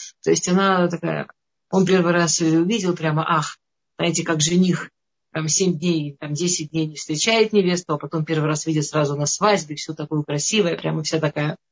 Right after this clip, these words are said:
бабах, такая прямо на сетчатку ему, такая вау. А, и они единственные, они абсолютная пара.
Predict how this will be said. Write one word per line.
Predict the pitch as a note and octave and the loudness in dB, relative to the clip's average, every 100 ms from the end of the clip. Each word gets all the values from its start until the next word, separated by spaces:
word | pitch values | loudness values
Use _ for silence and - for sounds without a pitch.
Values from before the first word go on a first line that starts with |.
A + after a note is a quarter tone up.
| _ - | _ -2
бабах, | D#3+ F3 D#3+ D3+ - | 2 4 4 2 -2
такая | - - D#3+ | -10 -2 -2
прямо | D#3 D#3 D3+ | 0 0 2
на | D#3 | 0
сетчатку | D3+ - _ - D3+ - - | -2 -6 _ -2 0 -2 -4
ему, | D#3 D3+ | -2 -2
такая | D3 - - | -4 -6 -8
вау. | - - - - - _ - - _ - - _ _ _ - | -6 -4 -4 -4 -10 _ -20 -20 _ -20 -20 _ _ _ -4
А, | D#3 D#3 D3+ D3+ D3+ D3+ D3 - | 0 2 4 4 2 2 0 -2
и | F3+ F3 E3+ D#3+ D3+ D3+ - _ _ _ _ _ _ | 2 4 6 4 2 -2 -8 _ _ _ _ _ _
они | D#3 E3 | 0 2
единственные, | D3+ D3 E3+ C4+ - G#3 G#3+ G3 D3+ | 2 0 2 2 2 0 2 2 2
они | D3 D#3 | -2 -6
абсолютная | - - D3+ D#3 D3+ D#3 F#3 | -10 -10 -8 -8 -6 -6 0
пара. | B3+ B3 A3+ | 2 2 0